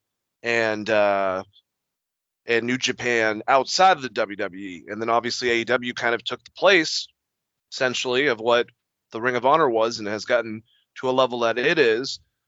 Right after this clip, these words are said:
So, yeah, I want the biggest American promotion outside of W W E to fucking do some stuff with the biggest Japanese promotion. And the fact that, you know,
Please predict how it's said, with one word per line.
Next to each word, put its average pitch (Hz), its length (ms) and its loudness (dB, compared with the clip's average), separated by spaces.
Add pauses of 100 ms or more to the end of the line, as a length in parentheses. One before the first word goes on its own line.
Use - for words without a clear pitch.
(160)
So, - 160 -8
yeah, 170 260 4
I 135 60 4
want 156 180 0
the 151 80 -10
biggest 151 240 -4
American 143 320 -2
promotion 135 680 -4
outside 123 320 -2
of 120 60 -6
W 123 240 -2
W 117 220 -4
E 147 40 -4
to 131 80 -6
fucking 117 360 -6
do 120 120 -6
some 120 180 -10
stuff 117 380 -2
with 123 320 -2 (600)
the 107 80 -10
biggest 120 260 0
Japanese 123 400 0
promotion. 107 600 -4
And 107 180 -4
the 107 60 -8
fact 127 340 2
that, 101 260 0 (720)
you 117 140 -4
know, 101 300 -4